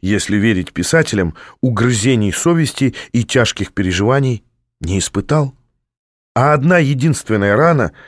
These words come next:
понятное дело, что не опасная, и сразу стало страшно. Сразу холодок в груди. «Дайте-ка посмотреть, молодой человек». Уверенными движениями Роза помогла мне снять куртку и свитер,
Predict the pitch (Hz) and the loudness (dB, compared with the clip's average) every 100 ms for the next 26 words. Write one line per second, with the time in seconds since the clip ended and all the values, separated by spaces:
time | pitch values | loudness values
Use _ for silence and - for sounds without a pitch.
0 | _ _ - 113 107 - 110 104 101 85 | _ _ -2 2 2 0 0 2 0 0
1 | 110 104 110 - 104 - 90 82 - _ | -2 0 0 2 -2 -2 -6 -6 -12 _
2 | _ 101 - 127 156 104 - 113 98 - | _ -6 0 0 2 -2 -2 -2 0 -4
3 | 78 78 - - - _ _ _ _ - | -6 -6 -8 -16 -20 _ _ _ _ -2
4 | 123 131 143 - - _ - 120 151 131 | 0 2 -2 -4 -20 _ -2 2 2 2
5 | 82 78 95 87 76 64 _ _ _ _ | -2 -4 -4 -2 -4 -8 _ _ _ _
6 | _ _ - 120 110 101 92 104 - 107 | _ _ -2 0 0 -4 -4 -4 -2 -4
7 | 98 95 85 - 82 87 85 78 - 82 | -2 -4 -4 -4 -4 -2 -2 -4 -6 -6
8 | 80 80 - - _ _ - _ _ _ | -6 -8 -10 -18 _ _ -20 _ _ _
9 | 131 160 156 131 117 104 117 127 165 147 | 2 4 4 2 2 2 2 2 2 2
10 | 127 123 151 110 113 113 101 104 101 92 | 2 2 2 0 0 0 2 0 0 -2
11 | 95 92 - 113 92 - 92 - 160 156 | -2 -4 -2 -4 -4 -4 -4 -2 -2 0
12 | 110 | -2